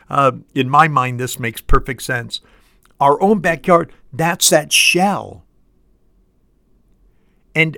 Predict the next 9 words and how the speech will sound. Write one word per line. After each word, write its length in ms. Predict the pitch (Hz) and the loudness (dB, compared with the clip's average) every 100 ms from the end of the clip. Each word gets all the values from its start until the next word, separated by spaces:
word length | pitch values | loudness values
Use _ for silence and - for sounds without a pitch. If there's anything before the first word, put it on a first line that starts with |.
| - | -4
I, 240 | 156 147 - _ _ _ _ _ _ _ _ _ _ _ - | -4 -4 -8 _ _ _ _ _ _ _ _ _ _ _ -6
and 120 | 170 | -2
I 60 | 170 | -2
never 260 | 165 185 | 0 0
really 280 | 185 190 170 | 2 2 2
lose 500 | 143 175 247 254 214 | 0 0 2 2 0
that 480 | 113 95 - - - _ _ _ _ _ _ _ _ _ _ _ _ _ _ _ _ _ _ _ - | -4 -8 -12 -20 -20 _ _ _ _ _ _ _ _ _ _ _ _ _ _ _ _ _ _ _ -10
because 400 | 143 170 143 - | -2 0 0 0
there 300 | 147 156 | 0 0